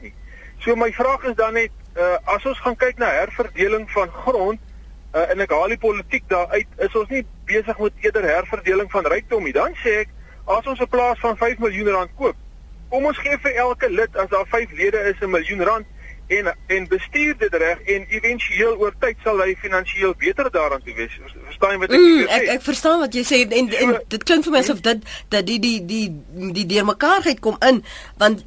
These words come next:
Speaker 2: mense stel die twee gelyk aan mekaar. En dit is nie noodwendig so nie, want die, dit wat jy die geld gaan kry en dit wat jy die grond gaan kry, is nie altyd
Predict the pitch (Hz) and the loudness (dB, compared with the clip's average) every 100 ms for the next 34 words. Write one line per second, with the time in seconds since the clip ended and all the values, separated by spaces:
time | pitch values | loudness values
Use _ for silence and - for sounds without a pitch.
0 | 180 196 220 254 302 180 - - - 254 | -2 4 4 6 2 2 -4 -2 4 4
1 | 233 - 285 226 - 226 247 339 285 226 | 4 2 6 4 4 4 4 6 6 4
2 | - 170 104 - - - - 247 226 269 | 2 2 2 -4 -20 -4 2 4 4 4
3 | 320 359 294 262 208 247 214 262 - 349 | 8 8 8 6 4 2 2 0 4 6
4 | 269 190 170 196 - - - 214 214 - | 6 4 2 0 -2 -14 -6 -6 -4 -6
5 | 180 226 262 247 269 240 - 311 349 339 | 0 2 4 4 4 2 2 4 4 2
6 | 285 285 240 226 233 262 196 - 302 320 | 2 4 2 2 0 -2 0 2 4 4
7 | 302 277 302 185 - - - 220 277 | 2 0 2 2 2 2 2 4 0